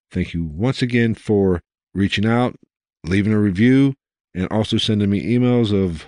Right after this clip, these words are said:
what you like about the show. And I've gotten a few topic ideas. I appreciate all of the input,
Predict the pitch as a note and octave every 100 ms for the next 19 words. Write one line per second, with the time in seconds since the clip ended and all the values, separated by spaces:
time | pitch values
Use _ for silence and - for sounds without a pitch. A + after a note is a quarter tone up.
0 | - F2 G2+ - G2 A2+ B2+ A#2+ - -
1 | B2 A#2+ - - G2 G2+ G2+ F#2 - _
2 | _ _ E2+ D#2+ G2 E2+ F#2+ G#2 F#2 A#2
3 | A2+ B2 B2+ B2+ B2+ C3 - F2+ - A#2
4 | - A#2 A#2 - _ - G2 A2+ G#2+ G#2+
5 | A2+ B2+ - D3+